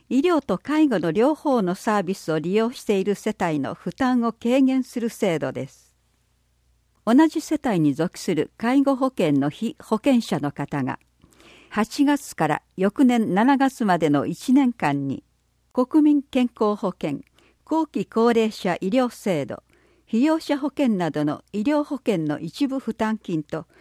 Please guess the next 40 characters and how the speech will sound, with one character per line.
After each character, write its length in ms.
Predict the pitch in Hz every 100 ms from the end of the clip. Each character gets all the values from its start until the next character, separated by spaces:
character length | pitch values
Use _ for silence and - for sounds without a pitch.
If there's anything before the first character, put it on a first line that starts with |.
| - _
介 240 | - 277 311
護 160 | 320
保 140 | 302 285
険 220 | - 170
の 200 | 147 143
利 160 | 151 262
用 140 | 302
者 180 | - 269
負 100 | 254
担 260 | 277 262
額 280 | 156 160 -
を 80 | 143
合 220 | 156 233
計 260 | 254 254 247
し 100 | -
た 120 | 226
金 260 | - 202 185
額 300 | 180 170 151
が 160 | 147 - - _ -
基 160 | 240
準 240 | 254 330 285
額 320 | 175 - 151
を 80 | -
超 140 | 196
え 80 | 233
た 200 | - 190
場 200 | 165 160
合、 140 | 156 - _ _ _ _ _ _ -
そ 200 | - 269
の 140 | 294
超 220 | - 262
え 80 | 294
た 120 | 269
金 300 | - 240 254
額 260 | 220 214 185
が 200 | 165 - _ - _ _
高 240 | 254 285
額 300 | 277 269 269
介 320 | 247 - 233 185
護 200 | 143